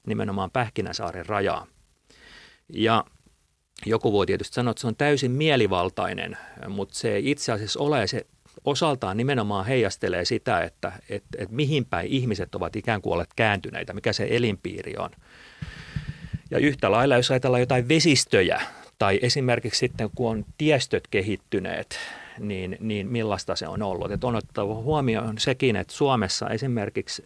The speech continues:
väestö on vielä ennen toista maailmansotaa, niin suuri osa on saanut, ö, leipänsä, ö, maa- ja metsätaloudesta tai karjataloudesta, ja suuri osa on ollut pientilallisia. Eli on ollut, mm,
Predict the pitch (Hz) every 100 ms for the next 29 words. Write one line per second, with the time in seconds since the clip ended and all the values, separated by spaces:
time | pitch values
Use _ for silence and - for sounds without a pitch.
0 | 107 135 131 123 - 95 - 104 107 120
1 | 117 131 117 117 127 - 104 117 110 92
2 | 95 - 95 98 139 123 107 113 104 107
3 | 90 98 92 92 _ _ _ _ _ -
4 | - 85 80 - 117 123 117 92 92 101
5 | - _ _ - - _ _ _ _ _
6 | _ - 85 82 113 127 120 101 113 -
7 | 98 - 101 95 87 90 - 82 87 87
8 | - 123 113 90 101 90 85 82 - 95
9 | 87 90 120 101 95 95 95 - 123 104
10 | 104 87 82 87 87 98 82 85 98 95
11 | 98 98 - -